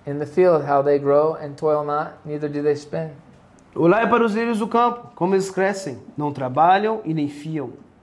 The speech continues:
Speaker 1: And I, and yet I say unto you, even Solomon in all his glory was not arrayed like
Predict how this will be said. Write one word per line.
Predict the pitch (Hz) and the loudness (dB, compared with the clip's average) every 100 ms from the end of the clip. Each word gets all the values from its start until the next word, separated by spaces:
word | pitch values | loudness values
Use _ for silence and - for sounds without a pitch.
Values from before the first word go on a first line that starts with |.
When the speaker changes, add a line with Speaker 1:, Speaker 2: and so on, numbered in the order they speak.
| _ _ _ _ _ _ _ _ _ _ _ _ _ | _ _ _ _ _ _ _ _ _ _ _ _ _
Speaker 1:
And | 139 | -2
I, | 147 156 175 - - _ _ | 2 4 2 -2 -14 _ _
and | 160 165 170 156 | 0 0 0 2
yet | 160 196 190 | 4 6 6
I | 165 | 2
say | 165 - 175 | 2 0 0
unto | 160 156 170 | 0 -2 -4
you, | 180 | -4
even | 185 190 202 | -2 -2 -4
Solomon | 180 208 208 202 185 170 | 0 2 6 6 4 2
in | 165 | 4
all | 175 196 220 | 6 6 4
his | 220 180 | 2 -2
glory | 190 190 180 | 0 0 2
was | 170 160 | -2 -2
not | 180 196 - | 0 0 0
arrayed | 165 160 180 175 143 | 0 2 0 0 0
like | 139 139 | 2 2